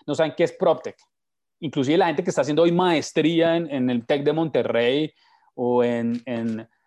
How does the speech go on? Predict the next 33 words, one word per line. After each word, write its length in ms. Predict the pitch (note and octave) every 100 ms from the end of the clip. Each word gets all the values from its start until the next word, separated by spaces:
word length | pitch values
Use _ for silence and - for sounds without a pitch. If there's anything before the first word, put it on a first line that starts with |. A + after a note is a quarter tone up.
| _
aquí 220 | - - C#3+
en 40 |
la 60 | D3+
Universidad 280 | D#3 D3+
de 60 | C#3+
los 100 | D3+
Andes 220 | C3+ C3+
en 100 | D3+
Colombia 680 | C#3 B2 C3+ C#3+ D3 C#3+ C#3
o 140 | C3
en 60 | A#2+
la 80 | A2+
Universidad 460 | A#2 A2 C3 A2+
Católica 380 | D3 C#3 C3 E3
de 60 | C#3+
Chile 180 | C3+
no 100 | D3
saben 220 | D3+ D#3+ D#3+
qué 80 |
es 100 | F3
PropTech, 480 | - F3+ G3+ - - _ _ _ _ _ _ _ _ _ _ _ _
no 100 | D3
saben 220 | F3 F3+
qué 80 | G3
es 160 | F3+ -
FinTech 500 | A#3 A3+ - C#3+ - - _ _ _ _ _ _ -
y 80 | E3
van 100 | F3+
a 60 |
salir 240 | F#3 G3 E3+
a 40 |
un 120 | F#3+
mundo 560 | G#3 G#3 D#3+ F3+ B3